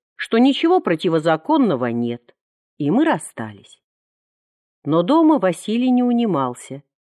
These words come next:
требовал от Володи разрешения на пристройку. Конечно, если б не те годы, когда все стремились насолить попам,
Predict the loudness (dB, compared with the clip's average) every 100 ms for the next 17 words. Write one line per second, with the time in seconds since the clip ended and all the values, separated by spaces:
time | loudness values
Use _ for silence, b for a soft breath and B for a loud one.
0 | _ -2 0 0 0 0 0 0 0 2
1 | 0 -2 -4 -4 -4 -6 -4 -4 -2 -2
2 | -4 -4 -8 -10 -10 -6 -6 -8 -16 -20
3 | _ _ _ _ _ -6 -2 0 0 -2
4 | -8 -12 _ _ -4 -4 -4 -4 -2 -4
5 | -2 -4 0 0 2 0 -2 _ _ -4
6 | 0 0 0 -4 -4 -2 0 2 2 0
7 | -2 -4 -2 -2 -2 -4 -6 -4 -2 2
8 | 2 0